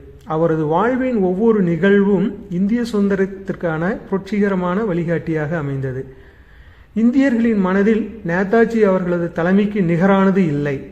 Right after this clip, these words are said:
அவரது பெயரே தியாகத்தின் அடையாளம் என்ற உயர்வாக விளங்குகிறது. மரணம் மற்றும் நேதாஜி அவர்களின் மரணம் மற்றும் அதை சுற்றிய மர்மங்கள்.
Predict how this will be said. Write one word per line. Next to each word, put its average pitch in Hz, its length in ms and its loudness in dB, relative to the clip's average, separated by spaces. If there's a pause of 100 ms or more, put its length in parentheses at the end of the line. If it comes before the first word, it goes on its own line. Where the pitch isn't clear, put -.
அவரது 160 440 -2
பெயரே 202 840 0
தியாகத்தின் 180 540 0
அடையாளம் 175 500 0
என்ற 160 440 -2
உயர்வாக 156 480 -4
விளங்குகிறது. 131 760 -6 (1400)
மரணம் 226 680 0
மற்றும் 185 540 -4 (420)
நேதாஜி 175 520 -2
அவர்களின் 165 1300 -6
மரணம் 185 540 -2
மற்றும் 170 500 -4 (320)
அதை 160 240 -4
சுற்றிய 170 580 -4 (120)
மர்மங்கள். 139 520 -4